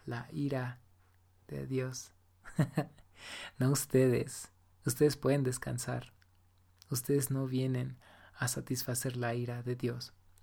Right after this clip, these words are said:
Soy yo el que vengo a satisfacer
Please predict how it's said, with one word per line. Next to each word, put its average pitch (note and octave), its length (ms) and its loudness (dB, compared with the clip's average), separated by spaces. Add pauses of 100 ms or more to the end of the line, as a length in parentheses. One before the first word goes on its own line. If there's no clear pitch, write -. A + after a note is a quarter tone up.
(220)
Soy C3 580 -2
yo B2 440 -2
el B2 140 -4
que B2+ 160 0
vengo C3+ 420 0
a C3+ 80 -2
satisfacer B2 880 -6